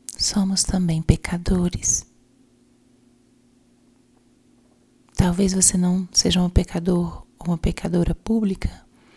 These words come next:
porque você já tá no caminho de Jesus, porque você já optou por ele. Ou talvez você que tá ouvindo essa manhã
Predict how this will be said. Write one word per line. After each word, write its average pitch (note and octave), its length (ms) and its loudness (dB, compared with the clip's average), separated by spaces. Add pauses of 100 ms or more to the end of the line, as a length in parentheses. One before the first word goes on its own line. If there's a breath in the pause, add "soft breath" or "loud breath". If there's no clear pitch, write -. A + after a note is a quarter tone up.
(380 loud breath)
porque - 280 0
você - 120 0
já E3+ 100 4
tá - 160 -2
no F#3 80 2
caminho E3+ 380 -2
de E3 100 -2
Jesus, E3 580 0 (1600)
porque F3 260 2
você E3 540 0 (960 loud breath)
já F3 160 2
optou F3 300 4
por F3+ 200 2
ele. D#3 400 -4 (1700 loud breath)
Ou F#3+ 100 0
talvez G3 300 -2
você G3 540 -2
que - 100 -18
tá F3 160 -4
ouvindo F3 280 -2
essa F3+ 200 -2
manhã E3+ 440 -2